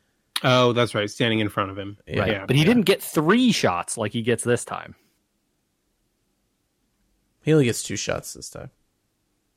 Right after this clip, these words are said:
Speaker 3: No, wait. Didn't they, didn't he shoot the first time, almost hit, and the second time
Speaker 2: He hits
Speaker 3: the beam
Speaker 2: both
Speaker 3: hit?
Speaker 2: times.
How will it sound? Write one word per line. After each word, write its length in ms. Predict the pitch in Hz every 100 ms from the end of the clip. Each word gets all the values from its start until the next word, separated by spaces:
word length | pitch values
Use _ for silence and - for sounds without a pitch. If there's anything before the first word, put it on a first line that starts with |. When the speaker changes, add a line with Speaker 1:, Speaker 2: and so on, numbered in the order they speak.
| _ _ _ -
Speaker 3:
No, 200 | 269 294
wait. 320 | 208 - _
Didn't 260 | 175 202 190
they, 360 | 190 185 185 _
didn't 200 | - 196
he 120 | 170 185
shoot 320 | - 185 180
the 60 |
first 300 | 160 170 165
time, 380 | - 156 156 156 - _ _ _ _ _ _
almost 460 | 131 143 143 135 -
hit, 300 | 139 131 - _
and 200 | 135 123
the 60 | 120
second 340 | - 147 151
time 400 | - 143 143 143
Speaker 2:
He 120 | 151 147
hits 200 | 175 -
Speaker 3:
the 80 |
beam 40 | 120
Speaker 2:
both 280 | 123 143 156
Speaker 3:
hit? 100 | 170
Speaker 2:
times. 480 | 104 104 131 -